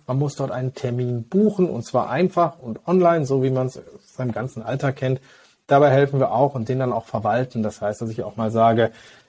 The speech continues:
ich kann ein Dokument teilen mit meiner Ärztin, ich kann auch ein Dokument empfangen, ich kann auch sagen, ich muss diesen Termin verschieben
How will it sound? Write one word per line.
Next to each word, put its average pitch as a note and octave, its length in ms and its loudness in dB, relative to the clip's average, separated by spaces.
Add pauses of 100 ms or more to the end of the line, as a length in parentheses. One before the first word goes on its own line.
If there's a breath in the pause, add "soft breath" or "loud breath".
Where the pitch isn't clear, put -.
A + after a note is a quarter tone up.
(140)
ich - 100 -16
kann A#2+ 160 -4
ein G#2+ 80 -4
Dokument G3 440 0
teilen D#3+ 480 2 (180)
mit C#3+ 120 -2
meiner C#3 200 0
Ärztin, B2 680 -2
ich B2+ 80 -12
kann B2 140 -6
auch A2+ 100 -4
ein A2+ 80 -4
Dokument A2+ 400 -4
empfangen, D3+ 560 0 (200 loud breath)
ich - 80 -12
kann C3 160 0
auch B2 60 0
sagen, B2+ 200 -2
ich B2 80 -6
muss C3+ 180 0
diesen A#2 220 -2
Termin A#2 260 -2
verschieben D#3+ 580 2